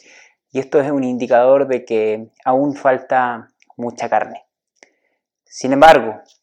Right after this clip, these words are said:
por otra parte, vemos que también los precios están aumentando en China y esto genera una alta, eh, de las importaciones que también debilita a países como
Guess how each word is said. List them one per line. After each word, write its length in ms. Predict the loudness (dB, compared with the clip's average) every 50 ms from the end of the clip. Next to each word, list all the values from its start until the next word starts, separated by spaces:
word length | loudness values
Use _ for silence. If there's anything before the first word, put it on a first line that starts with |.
| _ _ _ _ _ _ _ _ _ _ _ -20 -8
por 160 | -4 -2 0 0
otra 220 | 2 2 4 6
parte, 320 | 6 6 6 4 2 0
vemos 260 | 2 2 2 0 -2 -4
que 120 | -4 -4
también 640 | -2 -2 -2 -2 0 2 4 4 4 2 0 -4 -10 _ _ _ _ _ _ _
los 240 | -6 -6 -6 -4 -2
precios 420 | 2 4 4 2 2 0 -4 -4
están 200 | -2 -2 -2 -2
aumentando 540 | -2 -2 -4 -6 -6 -4 -4 -2 -2 0 -2
en 160 | -2 -4 -6
China 480 | -6 -6 -4 -4 -2 -4 -4 -6 -8 _ _ _ _ _ _ _ _ _
y 100 | -4 -4
esto 200 | -4 -2 -4 -6
genera 680 | -6 -4 -4 -2 -2 0 2 6 8 8 8 6 4 -4 -12 -18 _ _
una 540 | -6 -4 -2 0 0 0 0 -2 -4 -8 -6 0
alta, 680 | 2 4 4 4 2 -2 0 4 4 4 4 2 -2 -8 -12 -12 -6
eh, 360 | -2 0 2 2 2 2 0 0
de 100 | 0 0
las 160 | -2 -2 -6 -8
importaciones 880 | -8 -8 -6 -8 -6 -6 -8 -8 -4 -2 0 0 0 -2 -4 -6 -12 _ _ _ _ _ _ _ _ _
que 120 | 0 2
también 600 | 2 2 2 2 2 0 -2 -2 -4 -8 -12 -10 -8
debilita 800 | -6 -4 -2 -2 -2 -2 -2 -2 -2 0 2 0 0 0 -4 -10 -18 _ _
a 340 | -4 -2 0 0 0 -2 -2 0
países 500 | 0 0 0 0 -4 -6 -8 -10 -10 _
como 720 | 0 0 0 0 0 -2 -2 -2 -2 -4 -4 -6 -10 _